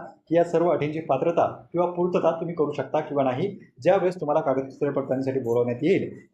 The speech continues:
त्यावेळेस तुम्हाला ही कागदपत्रे मूळ असो आणि त्यांचे झेरॉक्सचे सेट असो सादर करावे लागतील. तर पहा मित्रांनो, ही होती जलसंपदा विभागासंदर्भातील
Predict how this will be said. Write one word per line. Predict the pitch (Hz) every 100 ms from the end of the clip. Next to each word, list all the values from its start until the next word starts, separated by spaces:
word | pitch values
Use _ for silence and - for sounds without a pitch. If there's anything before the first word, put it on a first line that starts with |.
| -
त्यावेळेस | 180 156 160
तुम्हाला | 151 143 135
ही | 175
कागदपत्रे | 170 131 - 143
मूळ | 139 139 175
असो | 170 175 196 - - -
आणि | 143
त्यांचे | 151 139 156
झेरॉक्सचे | 135 139 165
सेट | - 190 190
असो | - 113 - - _
सादर | 180 156 165
करावे | 156 123 147
लागतील. | 190 - 107 104
तर | 156
पहा | 180 190
मित्रांनो, | 190 196 190
ही | 165
होती | 160 185 190 151
जलसंपदा | 147 165 165 156 170
विभागासंदर्भातील | 160 135 139 143 - 131 135 127 165